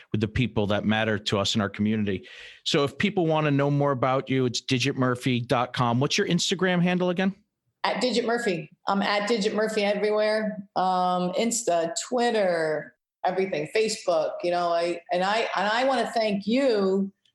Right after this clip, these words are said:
Speaker 2: for supporting Digit Murphy back in the day at Digit Murphy Hockey School over at Brown with the kids, uh, you know, and all St. John and, uh, what was your, what's your other son's name?
Speaker 1: Well, we got St. John Jude, who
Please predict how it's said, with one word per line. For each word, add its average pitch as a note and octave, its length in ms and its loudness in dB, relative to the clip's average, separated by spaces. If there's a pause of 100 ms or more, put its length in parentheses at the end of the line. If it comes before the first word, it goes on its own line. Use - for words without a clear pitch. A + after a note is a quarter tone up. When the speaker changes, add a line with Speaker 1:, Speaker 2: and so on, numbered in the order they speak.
(120)
Speaker 2:
for G3 320 2
supporting A3 540 0
Digit A3 220 2
Murphy A#3+ 300 0
back A3 240 0
in A3 80 0
the G3+ 80 2
day A#3 460 2
at G#3 140 0
Digit A3 240 0
Murphy G#3+ 220 0
Hockey B3+ 340 0
School G#3+ 520 2
over G#3 140 0
at G#3 140 -2
Brown A#3+ 340 2
with G#3+ 140 0
the G3 100 -4
kids, A3+ 540 0
uh, F#3+ 380 2 (100)
you G#3 80 2
know, G3 220 2
and F#3 140 0
all F#3 360 0
St. A3 260 0
John G#3+ 140 2 (100)
and, E3+ 300 0
uh, D#3+ 260 2 (400)
what G#3 80 2
was C4 100 2
your, C#4 200 2
what's C4 160 0
your C#4 80 4
other C#4 100 0
son's C4 260 0
name? C4 220 0
Speaker 1:
Well, C3+ 140 4
we B2 80 4
got C3 160 0
St. F#3 180 2
John E3 160 2
Jude, E3+ 440 2
who C#3+ 260 2